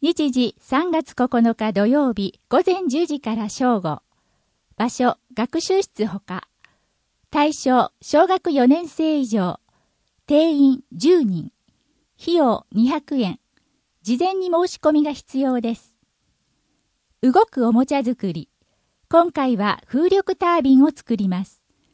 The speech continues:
指導は、兵庫遊びの伝道師の皆さんです。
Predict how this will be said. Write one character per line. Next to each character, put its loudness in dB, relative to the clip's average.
指 -6
導 2
は、 0
兵 2
庫 2
遊 0
び 2
の 4
伝 2
道 2
師 -4
の 2
皆 6
さ -2
ん 0
で -4
す。 -20